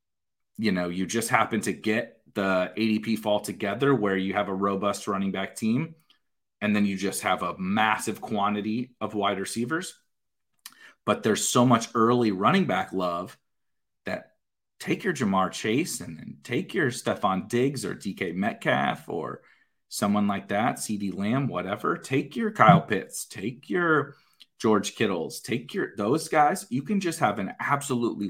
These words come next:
loaded superstar squad of pass catchers. And particularly now, you know, there's more uncertainty and more variance in those running back roles,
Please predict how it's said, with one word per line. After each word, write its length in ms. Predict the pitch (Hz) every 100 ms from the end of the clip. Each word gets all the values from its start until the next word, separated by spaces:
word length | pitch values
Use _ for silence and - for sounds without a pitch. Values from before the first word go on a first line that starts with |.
| 87 -
loaded 380 | 156 160 127
superstar 680 | 120 - 147 139 113 - 101
squad 420 | 98 104 92 85 - _ _ _ 107
of 200 | 104 -
pass 340 | 117 117 -
catchers. 600 | 104 - 95 82 82 - _ _ _ _ _ _ 110
And 480 | 107 98 92 - - _ _ -
particularly 680 | 113 190 214 185 123 104 95
now, 640 | 120 165 131 107 104 104 113
you 120 | 110
know, 80 | 104
there's 240 | 107 113
more 220 | 120 123
uncertainty 760 | 113 101 - 113 139 139 156 160
and 140 | 110
more 200 | 101 87
variance 560 | 98 98 110 123 135 139
in 60 | 135
those 220 | 127 127
running 240 | 123 127
back 400 | 127 123 127 - _ _ _ _ _ 123
roles, 580 | 120 131 143 156 -